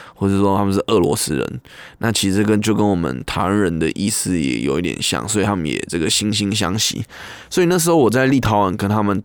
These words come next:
立陶宛其实是一个人口很少的国家，大概两百多万人而已。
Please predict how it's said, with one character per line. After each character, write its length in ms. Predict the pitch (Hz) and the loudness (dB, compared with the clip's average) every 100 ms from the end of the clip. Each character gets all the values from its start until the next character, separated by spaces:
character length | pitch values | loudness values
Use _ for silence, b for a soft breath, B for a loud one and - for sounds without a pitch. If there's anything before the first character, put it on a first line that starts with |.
| - | -2
立 120 | 190 | 0
陶 140 | 156 | 2
宛 20 | |
其 180 | 101 104 | 2 0
实 60 | 107 | 2
是 80 | 123 | 2
一 80 | |
个 240 | 120 101 92 | 4 4 4
人 220 | 90 104 | 2 0
口 180 | 117 82 | 2 0
很 140 | 87 | 0
少 260 | - 85 52 | 0 0 -2
的 60 | |
国 200 | - 62 | -2 -6
家， 200 | 67 80 | -4 -4
大 120 | 82 98 | -2 0
概 120 | 98 | 0
两 200 | 87 92 | 2 0
百 200 | 85 64 | 0 -2
多 220 | 85 85 | -2 0
万 140 | 85 | 0
人 100 | 60 | -2
而 280 | 50 50 50 | -6 -8 -8
已。 120 | 50 | -10